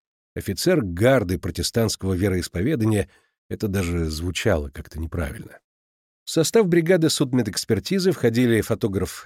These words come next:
Хендрикс, коренастый молодой человек в очках в роговой оправе, Уиллоуби,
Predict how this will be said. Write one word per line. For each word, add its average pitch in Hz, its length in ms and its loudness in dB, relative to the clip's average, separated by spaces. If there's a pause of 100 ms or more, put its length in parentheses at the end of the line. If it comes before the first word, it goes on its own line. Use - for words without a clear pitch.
Хендрикс, 170 720 -2
коренастый 117 520 2
молодой 110 240 2
человек 107 420 0
в 101 40 0
очках 101 420 -2
в 92 60 -4
роговой 98 380 0
оправе, 98 440 0 (540)
Уиллоуби, 156 720 2